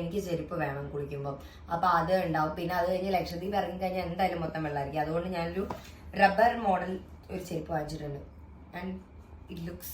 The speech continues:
so good. അപ്പോൾ ആ ഒരു ചെരുപ്പ്, ഈ രണ്ട് ചെരുപ്പാണ് നമ്മൾ എക്സ്ട്രാ എടുക്കുന്നത്. ഇത് രണ്ടും നമുക്ക് ഇതിനകത്ത് കയറ്റി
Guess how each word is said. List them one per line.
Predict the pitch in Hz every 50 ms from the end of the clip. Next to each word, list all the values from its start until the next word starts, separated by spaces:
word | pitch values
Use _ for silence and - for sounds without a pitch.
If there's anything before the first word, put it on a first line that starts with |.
| - -
so | 185 170 170 170 165 151
good. | 143 - - - - - - - - - - - -
അപ്പോൾ | - - 185 185 - - 170
ആ | 175 175 185 175
ഒരു | 165 151 147 -
ചെരുപ്പ്, | 143 - - - - - - - - 190
ഈ | 196 208
രണ്ട് | 196 175 170 180 185
ചെരുപ്പാണ് | - 170 165 - 170 160 165 165
നമ്മൾ | 160 156 160 165
എക്സ്ട്രാ | 160 - - - - 175 170 151
എടുക്കുന്നത്. | 143 131 139 143 135 135 127 - - - - - - - - - - - - 208
ഇത് | 208 208 190
രണ്ടും | 170 160 170 170 165
നമുക്ക് | 156 151 151 151
ഇതിനകത്ത് | 143 147 151 151 151 151
കയറ്റി | 147 143 139 185